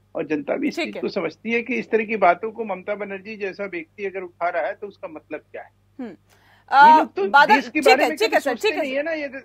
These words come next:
Speaker 1: अपने ही देश में,
Speaker 2: हम्म।
Speaker 1: अपने ही देश में निधि जी अपने ही योजनाओं को लागू करने के लिए मना कर देते हैं।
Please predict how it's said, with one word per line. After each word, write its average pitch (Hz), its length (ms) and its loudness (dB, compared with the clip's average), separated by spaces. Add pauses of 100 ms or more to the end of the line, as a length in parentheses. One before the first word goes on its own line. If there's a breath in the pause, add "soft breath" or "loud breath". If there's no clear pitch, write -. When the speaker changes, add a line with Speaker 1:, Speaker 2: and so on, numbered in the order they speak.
Speaker 1:
अपने 240 340 -6
ही 302 140 -2
देश 277 300 -6
में, 254 240 -8 (140)
Speaker 2:
हम्म। 247 200 -10 (100)
Speaker 1:
अपने 208 300 -10
ही 277 120 -6
देश 254 280 -8
में 254 100 -6
निधि 208 300 -8
जी 233 180 -4
अपने 233 380 2
ही 269 220 2
योजनाओं 226 400 0
को 247 140 -4
लागू 214 320 2
करने 208 340 -12
के 220 120 -20
लिए 254 180 -4
मना 240 180 0
कर 180 180 -4
देते 127 260 -12
हैं। 113 80 -14